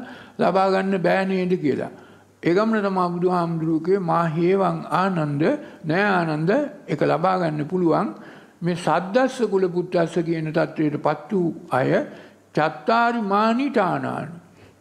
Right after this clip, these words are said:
එක රේඛාවක තියෙන, එක දේශාංශක රේඛාවක තියෙන බුද්ධ ශක්තිය තියෙන ස්ථාන හතරක් තියෙනවා. ඒ හතරම කිව්වා, අ, බෝසත්තුමා උපන් තැන, බුදු වූ තැන,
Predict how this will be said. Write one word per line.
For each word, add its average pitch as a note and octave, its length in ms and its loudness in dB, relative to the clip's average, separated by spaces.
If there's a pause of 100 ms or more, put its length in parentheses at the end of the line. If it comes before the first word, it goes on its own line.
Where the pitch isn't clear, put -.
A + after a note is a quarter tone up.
(200)
එක D#3 200 -2 (260)
රේඛාවක F#3 760 2
තියෙන, D#3 340 0 (720)
එක - 100 0
දේශාංශක F3 680 0
රේඛාවක E3+ 640 2
තියෙන D#3+ 280 0 (160)
බුද්ධ D#3+ 280 -2
ශක්තිය F3+ 500 -2 (360)
තියෙන E3 300 0 (640)
ස්ථාන F#3 480 0
හතරක් C#3 500 0
තියෙනවා. D3 420 -2 (500)
ඒ C#3 160 0
හතරම D#3 480 0
කිව්වා, D3+ 360 2 (400)
අ, C#3+ 360 2
බෝසත්තුමා D3+ 800 0
උපන් C3+ 400 -2
තැන, C#3+ 360 0 (300)
බුදු D3 300 0
වූ E3+ 220 2
තැන, C#3+ 260 0